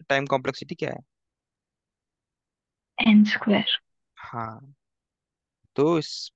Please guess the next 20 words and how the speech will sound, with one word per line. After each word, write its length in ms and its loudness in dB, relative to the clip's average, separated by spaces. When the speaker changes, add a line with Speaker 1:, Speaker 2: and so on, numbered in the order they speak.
Speaker 1:
program 400 -2
की 180 -12
still 320 -6
time 200 -4
complexity 500 -8
क्या 140 -6
है? 240 -6
एन 80 -8
स्क्वायर, 320 -4
क्योंकि 520 -6
दिखने 400 -4
में 220 0
still 320 -4
अलग, 380 -2
ये 140 2
अलग-अलग 380 2
दिख 280 -10
रहे 200 0
हैं, 180 -6
पर 560 -4